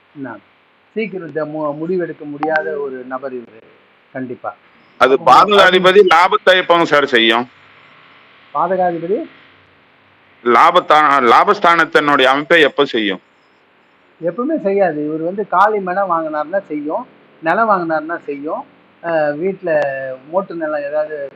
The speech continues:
Speaker 1: வாங்கினார்னா, எங்கன்னா ஒரு ஸ்லம்மு பக்கத்துல எங்கன்னா நிலம் வாங்கினார்னா செ-, டெவலப் பண்ணும். அப்படிதான் செய்யுமே தவிர வேற வழியில செய்யறதுக்கு வாய்ப்பே கிடையாது. இவருக்கு வந்து நிலம் வ-,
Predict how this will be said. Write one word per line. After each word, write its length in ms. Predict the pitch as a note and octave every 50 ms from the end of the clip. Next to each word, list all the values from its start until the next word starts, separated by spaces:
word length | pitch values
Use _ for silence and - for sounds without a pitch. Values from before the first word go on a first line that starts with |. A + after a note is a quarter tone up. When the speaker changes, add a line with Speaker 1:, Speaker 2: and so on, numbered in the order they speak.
| - - _ _ _ -
Speaker 1:
வாங்கினார்னா, 460 | D3+ D#3+ D#3 D3+ D3+ D3+ D#3 E3 E3
எங்கன்னா 460 | D#3+ D3+ D3+ D3+ D#3 E3 F3 F3 E3+
ஒரு 260 | E3 D#3 D3 D3 C#3 C3+ -
ஸ்லம்மு 240 | E3+ F3 G3 G#3 G#3+ G3 -
பக்கத்துல 300 | E3+ E3 F3 D#3 D#3+ E3+
எங்கன்னா 340 | E3 D3+ D3+ D#3 D#3+ D#3
நிலம் 240 | D#3 D3+ D3+ D#3 D#3
வாங்கினார்னா 460 | D3+ D3 C#3+ C3+ C3+ C3+ C3 C#3+ D3 C#3+ - C#3+
செ-, 480 | C3+ - _ _ _ _ _ _ D3
டெவலப் 280 | D3 D3 D3+ D3 C3 -
பண்ணும். 260 | - A#2+ A2+ A2 A2 _ _ _ -
அப்படிதான் 560 | D#3 D#3 - - F#3 F3+ D#3 F3 F#3+ G#3 -
செய்யுமே 360 | - D#3+ D#3 D#3 D3 C#3 A#2+
தவிர 360 | B2+ B2 B2 B2+ E3+ G#3+ G#3+ - _ _ _ _ _
வேற 400 | B2 C#3 D3+ E3+ F#3 F#3+ F#3 E3+
வழியில 320 | D3+ D3+ E3+ F#3+ G3 G3
செய்யறதுக்கு 420 | F3 - - D#3+ E3 D#3 C#3+ D3 C3+
வாய்ப்பே 340 | C3+ C#3 D3 C#3 - D#3 C#3
கிடையாது. 420 | C3+ A#2 A#2 G#2+ F#2+ _ _ _ _ _ _ _ _ _ _ _ _ _ _ _ _ _ _ _ _ _ _ _ _ _ _ _ _ _ _ _ _ _ _ _ _ _ _ _ _ _ _ _ _ _ _ -
இவருக்கு 360 | D#3 F3 F3 F#3 F3 D3 D#3
வந்து 260 | D3+ D#3+ E3+ F#3+ G#3+
நிலம் 400 | F#3 D#3+ D3+ D3+ E3+ G3 G#3+ G3+
வ-, 300 | F#3 E3 D3 C3 C3 -